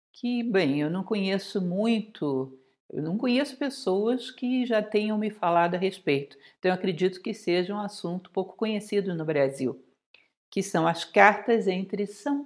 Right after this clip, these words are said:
Paulo e Sêneca. Essas cartas, que são, em geral, há muitos séculos, consideradas como apócrifas, ou seja, não autênticas,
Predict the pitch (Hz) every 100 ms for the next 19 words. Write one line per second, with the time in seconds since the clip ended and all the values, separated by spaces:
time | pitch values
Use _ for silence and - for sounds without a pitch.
0 | - 175 170 175 185 202 - 196 - -
1 | 160 143 139 139 - 143 - _ _ _
2 | _ _ _ _ 202 269 - 202 - -
3 | 190 185 - 143 131 - 160 - - 160
4 | 151 147 147 - _ - 302 311 202 170
5 | 151 139 147 - _ - - 190 196 208
6 | 233 233 220 208 - 147 - - - _
7 | - - 180 170 - 143 131 131 - -
8 | _ _ _ _ - 196 202 170 170 160
9 | 151 147 143 - 156 214 233 185 202 -
10 | 240 - 240 233 - _ _ 147 139 151
11 | 139 151 185 247 247 208 233 - 185 196
12 | - - 220 -